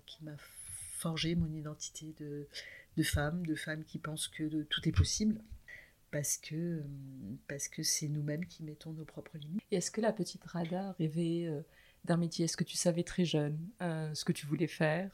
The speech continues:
Speaker 2: médecin ou peut-être autre chose ? Ou est-ce que tu étais plus dans un process, euh, d'éducation, de, de, de suivre les études et puis les choses sont arrivées plus tard ?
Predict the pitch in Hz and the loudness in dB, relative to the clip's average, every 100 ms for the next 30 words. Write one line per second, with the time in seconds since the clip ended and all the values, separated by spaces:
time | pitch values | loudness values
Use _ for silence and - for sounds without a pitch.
0 | - 170 156 - - 160 170 156 147 147 | -6 -2 -2 0 4 4 4 4 4 2
1 | 156 147 - 156 185 - - - - - | 0 0 0 0 0 -4 -12 -20 -20 -20
2 | - 185 180 165 - 180 180 170 160 151 | -2 6 8 8 4 4 4 2 2 0
3 | - 170 165 151 156 147 - 151 - 160 | 0 0 2 0 0 0 0 0 2 0
4 | 156 - 156 151 151 - - - - - | 0 -2 0 2 0 -2 -14 -20 -20 -20
5 | _ 151 - 147 143 175 151 - 143 - | _ -20 -14 -4 4 4 6 2 0 2
6 | 156 160 151 143 143 139 147 - 170 156 | 2 2 0 0 -2 -4 -4 0 2 2
7 | 151 151 147 143 - 156 156 156 - 147 | 2 2 0 -2 2 4 4 2 2 0
8 | 139 156 - 151 147 151 - 147 - 151 | 0 -2 -2 -2 0 0 -2 -2 0 0
9 | 170 | -2